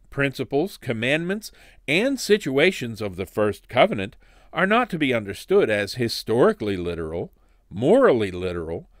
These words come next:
or implicationally literal. It simply means that we can also see them as typologically or parabolically literal. In other words, a man named Joseph truly did exist,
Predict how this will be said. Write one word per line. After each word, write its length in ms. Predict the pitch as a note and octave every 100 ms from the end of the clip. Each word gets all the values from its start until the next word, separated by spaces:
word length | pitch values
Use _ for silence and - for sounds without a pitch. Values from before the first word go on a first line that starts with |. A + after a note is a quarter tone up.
| _ -
or 340 | F3 G#3+ A3+
implicationally 1040 | - G#3 G#3 D#3 - G#3 A#3 - C3 G#2+ G2
literal. 540 | D3 A3 G2+ D#2 - _ _ _ _ _ _ _
It 140 | D3
simply 380 | C#3+ A3 C4 B3
means 320 | E3+ C3+ C#3
that 160 | A#2+ B2+
we 100 | C#3
can 220 | - B2+ -
also 520 | - D#3+ B3+ - D3 A#2
see 240 | - G#2
them 260 | D2+ D#2+ G2+ _ _ _ _
as 260 | B2+ C3
typologically 1160 | - C#3+ F3 D3 C#3+ C3+ D#3 E3 A2+ G2+ E2 D2 -
or 340 | G#2 G2+ F#2+ - _ _ -
parabolically 960 | D#3+ E3 C#3+ A2 C3+ F3+ B2+ - F#2
literal. 540 | F#2 F#2+ G2 C#2 B1 - _ _ _ _ _ _ _ _ _
In 140 | -
other 180 | B2 A#2+
words, 380 | F2+ F#2 G#2+ - _
a 80 | G2
man 420 | G2 A#2 C#3 D3
named 300 | A2 B2 B2+
Joseph 640 | - G#2+ F#2+ - G#2 -
truly 440 | - - G#2+ G#2+ A#2+
did 240 | F#2+ F2+
exist, 600 | G2+ G2 A2+ F2 - -